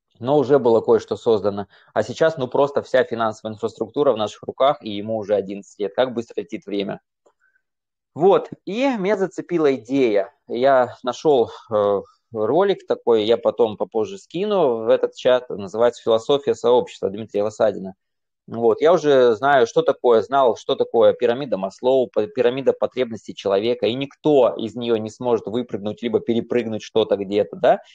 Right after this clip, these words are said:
Если вы не знаете, что такое пирамида потребностей человека, то, значит, соответственно, надо, м, а, как бы ликвидировать безграмотность, вот, потому что, м, об не-, об этом в школе не рассказывают, об этом не рассказывают ни в университетах, нигде. Э, ну, невыгодно делать таким образом, чтобы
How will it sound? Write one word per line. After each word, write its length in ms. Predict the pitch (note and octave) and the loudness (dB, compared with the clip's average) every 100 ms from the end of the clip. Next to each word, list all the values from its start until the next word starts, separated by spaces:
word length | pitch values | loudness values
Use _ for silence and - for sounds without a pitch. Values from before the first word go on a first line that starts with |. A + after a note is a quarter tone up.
| _ | _
Если 200 | A2+ A#2+ | -6 -4
вы 80 | A#2+ | -4
не 100 | A#2+ | -2
знаете, 260 | B2 B2 - | -2 -2 -4
что 120 | G#2+ | -6
такое 200 | - A#2 | 0 2
пирамида 380 | A#2+ A2+ A2+ A2+ | 2 0 0 0
потребностей 580 | A2 A#2+ A2+ G#2 - | 0 0 0 -2 -12
человека, 500 | G#2+ G#2+ A2 D#3+ - | -4 2 4 4 0
то, 140 | - G#2+ | -6 -8
значит, 480 | - G2 A#2 - - | -10 -6 -6 -6 -4
соответственно, 600 | G2+ - A#2 A2 G#2+ A#2 | -4 -2 -4 -4 -2 2
надо, 260 | G#2 G2+ G2 | 2 0 -4
м, 180 | G2 | -10
а, 420 | G2 G2 F#2+ F#2+ F2+ | -6 -4 -4 -8 -12
как 100 | G2 | -10
бы 180 | G2 G2 - _ - | -4 -4 -6 _ -8
ликвидировать 640 | A2 A2 A#2+ A2+ C#3 A2 | -6 -4 -2 2 4 4
безграмотность, 840 | F#2+ F#2+ G#2 B2 B2+ A#2 A2+ - _ _ _ | 2 -2 2 2 2 -2 -8 -14 _ _ _
вот, 240 | A2 A#2 A2+ | 0 0 0
потому 240 | A#2 B2 | -4 -6
что, 360 | - B2 A2 - | -2 0 0 -6
м, 200 | A2 G#2+ | -10 -4
об 400 | G#2 G2+ A#2 A2 | -2 0 -2 -2
не-, 220 | B2 C3 | -6 -8
об 320 | - A2+ A#2 C#3 | -4 0 2 2
этом 280 | C3 G#2 | 2 -2
в 60 | F#2 | -4
школе 320 | - A#2+ G2+ | -4 0 0
не 140 | F#2 F#2+ | -4 -8
рассказывают, 800 | - B2+ C#3 C3 B2+ B2+ B2 | -4 0 0 0 -4 -4 -2
об 200 | - G#2 | -2 0
этом 240 | D3 D#3+ G#2 | 0 -2 -6
не 100 | F#2+ | -10
рассказывают 680 | F#2+ - G#2 G2 F#2 G2 G2+ | -10 -2 0 0 -4 -10 -10
ни 100 | G#2+ | -10
в 60 | |
университетах, 800 | G2 G2+ F#2+ A2+ F#2+ D#3+ D#3 - | -8 -10 -10 -14 -2 -2 0 -4
нигде. 600 | B2 A#2 G2 A2 G#2+ - - | -10 -14 -12 -4 0 0 0
Э, 180 | G2+ | -2
ну, 180 | G#2 C3+ | -2 -4
невыгодно 680 | A#2 C#3 C#3 D#3+ A#2 G2 G#2 | -6 -4 0 0 0 -2 -4
делать 340 | G2 A#2 G#2 - | -2 2 2 0
таким 280 | G2 G#2 | -16 -6
образом, 380 | C3+ D#3 A#2+ G#2+ | -4 -4 -6 -8
чтобы 400 | - A#2 A#2+ A#2 | -6 -2 0 0